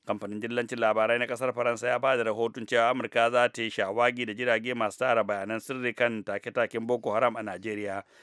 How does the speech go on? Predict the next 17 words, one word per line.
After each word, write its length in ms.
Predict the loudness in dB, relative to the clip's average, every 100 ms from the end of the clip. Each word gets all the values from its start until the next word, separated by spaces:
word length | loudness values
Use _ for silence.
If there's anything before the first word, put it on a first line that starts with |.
| -20 _ -6
Kamfanin 360 | -4 -4 -6
dillancin 380 | -4 -2 -2 2
labaran 420 | 2 4 2 2
ya 180 | 2 2
ce 120 | 0
wannan 380 | 0 0 0 -2
mataki 440 | -2 2 0 0 -6
wani 160 | -4
bangare 420 | -4 -4 0 0
ne 300 | 0 -2 -2
na 160 | 0 0
matakin 560 | 0 0 -2 -2 -6 -6
tura 280 | -6 -4
sojojin 540 | -4 -4 -4 -4 -4 -6
Amurka 340 | -4 -4 -4
zuwa 200 | 0 2
yankin 380 | 2 -2 0